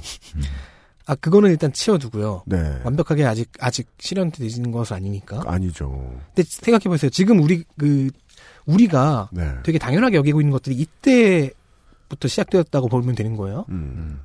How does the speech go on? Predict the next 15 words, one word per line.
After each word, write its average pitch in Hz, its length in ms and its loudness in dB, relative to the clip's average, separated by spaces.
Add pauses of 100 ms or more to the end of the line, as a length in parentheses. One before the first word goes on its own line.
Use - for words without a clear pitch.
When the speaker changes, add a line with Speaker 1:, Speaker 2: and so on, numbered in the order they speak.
(100)
Speaker 2:
대학 185 240 4
정원 175 240 4
자율화, 139 320 4
총장 240 380 4
직선제 175 480 4
폐지, 123 420 0 (120)
Speaker 3:
네. 78 140 -6
Speaker 1:
네. 76 280 -4 (760)
Speaker 2:
교수 160 220 4
계약제, 175 440 2
그리고 117 360 -2 (300)
등록금 135 420 2
Speaker 1:
등록금 269 140 8
Speaker 2:
자율화. 120 220 6
Speaker 1:
자율화. 71 340 -6